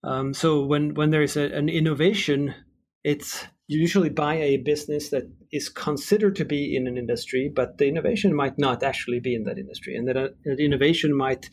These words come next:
create something completely new, like the smartphone or the, the, the two-in-one Surface kind of thing to, to, uh, compete with laptops and, and, and all of these things. And, and the point is really that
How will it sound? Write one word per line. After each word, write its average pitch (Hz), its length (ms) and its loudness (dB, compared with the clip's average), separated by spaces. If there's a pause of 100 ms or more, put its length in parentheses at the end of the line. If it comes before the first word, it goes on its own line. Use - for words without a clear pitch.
(220)
create 147 240 2
something 143 300 2
completely 139 580 -2
new, 123 260 0
like 113 260 -6
the 117 80 -4
smartphone 143 840 -6
or 110 200 -2
the, 113 200 -4 (400)
the, 131 240 0
the 131 80 0
two-in-one 139 920 2
Surface - 840 -2 (340)
kind 143 160 2
of 135 80 0
thing 147 320 2
to, - 240 -2 (120)
to, 139 220 2
uh, 127 100 2 (140)
compete 143 460 -2
with 131 260 0
laptops 123 600 -2
and, 127 140 0 (500)
and, 143 300 0
and 139 120 2
all 139 160 4
of 127 100 0
these 160 200 2
things. 123 260 -4 (300)
And, 180 240 0
and 160 100 -2
the 160 160 -4 (280)
point 214 320 2
is 165 260 0
really 156 320 2
that 143 240 -4